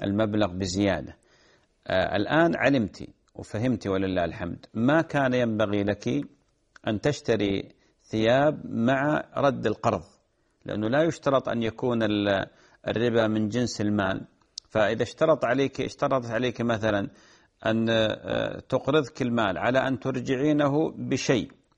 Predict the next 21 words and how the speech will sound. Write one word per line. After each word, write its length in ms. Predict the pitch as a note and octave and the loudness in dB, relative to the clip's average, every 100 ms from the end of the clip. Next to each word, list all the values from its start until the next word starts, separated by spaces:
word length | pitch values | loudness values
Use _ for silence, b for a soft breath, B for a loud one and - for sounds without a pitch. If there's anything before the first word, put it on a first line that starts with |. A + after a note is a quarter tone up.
| _ _ _ _ - | _ _ _ _ -8
آه، 200 | G2 F2 | -4 -4
سواء 420 | D#2 C3+ C#3 A#2+ | -2 2 4 2
مادي، 580 | A#2+ B2+ B2+ A#2 A2+ G#2 | 0 0 0 0 -4 -4
نقود 520 | A#2+ - B2+ A#2 A2 | -4 0 0 2 0
أو، 360 | - A#2+ A2+ G#2+ | -2 -2 -2 -4
أو 420 | - A#2+ A2+ G2+ | -2 0 0 -4
عيني، 640 | C#2 G#2 B2+ B2 A2+ G#2+ - _ - | -4 0 0 0 -2 -4 -6 _ -12
ثياب 500 | B2 A#2 B2 A2 G2 | -4 2 2 2 -2
ولا 480 | G#2+ G#2 A2+ - - | -6 -4 -4 -2 -2
أي 160 | G#3+ | -2
شيء، 560 | - D#3 B2+ - A#2+ - - B B | 0 -2 -2 -6 -10 -10 -12 B B
بل 180 | C#3 C#3 | 0 2
بعض 260 | E3 D#3 | 2 2
العلماء 500 | D3+ D#3 D#3+ D#3 D3 | 0 2 2 2 2
ذكروا 440 | C#3+ D#3+ D#3+ D3+ D3+ | 2 -2 0 -2 -2
حتى 420 | - E3+ - D#3+ | -4 -8 -4 -2
المنفعة، 640 | D3 C#3+ D#3 B2 G#2 F2 - _ _ _ _ _ _ _ | 2 2 2 2 0 0 -4 _ _ _ _ _ _ _
قال: 200 | A#2 B2 | 0 0
"أعطيك 480 | C3 B2+ - E3 - | 0 -4 -2 -4 -2
قرض 360 | C3+ D#3+ D#3 C#3+ | -2 0 0 0
مالي 580 | C3 A#2 G2 G2+ B2 | 0 0 0 -2 -4